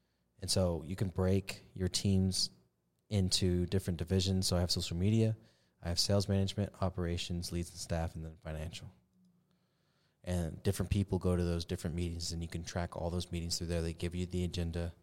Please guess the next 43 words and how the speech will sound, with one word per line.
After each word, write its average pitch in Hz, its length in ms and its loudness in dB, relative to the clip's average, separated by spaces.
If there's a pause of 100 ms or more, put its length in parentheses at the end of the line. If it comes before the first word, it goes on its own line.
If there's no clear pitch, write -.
(120)
You 90 80 -18
start 85 240 -2
with 87 140 -2
good 87 160 -4
news. 104 420 2 (420)
You 92 100 -6
go 90 200 0
into 82 200 -4
headlines. 104 720 0 (680)
Uh, 85 220 0
you 82 60 -4
go 92 160 2
into 90 240 -4
data. 92 420 0 (1300)
Uh, 87 60 -4
you're 90 160 -2
able 90 180 -2
to 82 80 -10
track - 380 -4
data 90 280 0
through 101 180 -4
there. 101 160 2
I'm 92 120 0
not 87 160 -2
gonna 87 120 -6
show - 120 -2
you 92 120 -2
the 90 140 -2
data. 87 320 0
That's 85 220 -4
a 90 40 -10
little 87 280 -6 (240)
company 92 320 2
<laughs> - 140 2
sensitive. 92 560 0 (720)
Um, 82 460 0 (1160)
here's 143 180 -2
probably 143 240 8
one 104 140 8
of 92 80 8
the 90 60 6
most 87 240 4
important 87 600 0